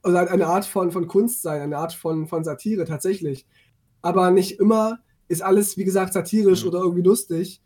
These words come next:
Speaker 1: oder, oder, oder cool, was halt j-, jemanden verarscht. Wie
Speaker 2: Ja,
Speaker 1: diese
Speaker 2: ja.
Speaker 1: Drachenlord-Geschichte zum Beispiel. Ich bin da immer sehr vorsichtig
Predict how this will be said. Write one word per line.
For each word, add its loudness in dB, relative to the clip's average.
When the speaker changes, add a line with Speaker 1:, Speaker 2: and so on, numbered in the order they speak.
Speaker 1:
oder, -4
oder, -6
oder 0
cool, 4
was -4
halt -2
j-, -12
jemanden -2
verarscht. -6
Wie -2
Speaker 2:
Ja, 6
Speaker 1:
diese 2
Speaker 2:
ja. -4
Speaker 1:
Drachenlord-Geschichte -2
zum -8
Beispiel. -6
Ich -12
bin -2
da -4
immer 4
sehr 2
vorsichtig 0